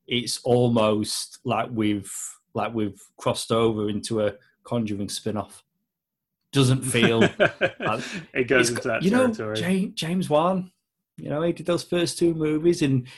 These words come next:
Speaker 1: and he did stick around as producer on this, but I think it would have been a different experience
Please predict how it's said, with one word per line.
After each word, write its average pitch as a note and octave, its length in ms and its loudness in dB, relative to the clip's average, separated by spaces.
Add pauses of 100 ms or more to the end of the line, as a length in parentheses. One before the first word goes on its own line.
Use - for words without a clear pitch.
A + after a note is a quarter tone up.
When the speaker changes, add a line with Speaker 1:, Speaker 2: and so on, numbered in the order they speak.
(120)
Speaker 1:
and C3 180 0
he C#3+ 120 4
did D3 80 -2
stick - 260 -2
around D#3 240 0
as D#3 80 -6
producer C#3 560 -2
on A#2 160 2
this, A2 280 -2
but A#2+ 240 -2
I C#3 340 0
think C#3 640 -4 (640)
it C3+ 160 0
would C#3 120 0
have B2 80 0
been B2+ 140 4
a A2 100 0 (720)
different C3+ 300 2
experience A2 920 -4